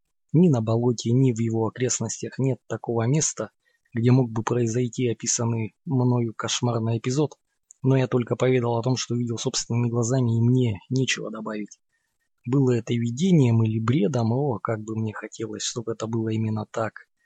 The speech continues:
Я не знаю, но это все, что осталось в моей памяти о тех страшных часах,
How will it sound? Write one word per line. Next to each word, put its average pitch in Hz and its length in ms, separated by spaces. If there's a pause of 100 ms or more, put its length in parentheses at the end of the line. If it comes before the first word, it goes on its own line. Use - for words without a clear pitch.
(320)
Я 156 100
не 123 120
знаю, 110 420
но 135 140
это 117 300
все, - 360
что - 220
осталось 107 400
в - 60
моей 110 180
памяти 117 460
о 107 80
тех - 320
страшных - 800 (160)
часах, - 800